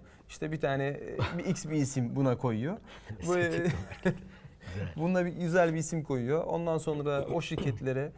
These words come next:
Speaker 1: atıyorum benden şu bardağı kaça alacak? İşte bardak normalde bin dolar.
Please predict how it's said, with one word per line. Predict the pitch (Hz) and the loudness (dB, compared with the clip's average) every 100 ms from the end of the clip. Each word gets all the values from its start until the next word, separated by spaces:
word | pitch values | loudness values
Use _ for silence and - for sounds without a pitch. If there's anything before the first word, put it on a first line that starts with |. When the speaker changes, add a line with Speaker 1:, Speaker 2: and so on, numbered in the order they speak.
| - - - | -20 -18 -4
Speaker 1:
atıyorum | 151 170 156 120 - | -2 2 4 2 2
benden | 135 143 151 151 | 4 4 4 2
şu | 147 160 | 2 8
bardağı | 151 139 143 143 | 10 10 8 4
kaça | 151 160 | 2 6
alacak? | 139 113 165 170 | 6 6 4 0
İşte | - - - 110 - | -10 -8 0 0 0
bardak | 135 135 131 131 | 4 4 6 2
normalde | 135 135 131 127 127 123 | 2 2 4 2 2 0
bin | 156 151 | 2 4
dolar. | 110 110 196 | 4 4 0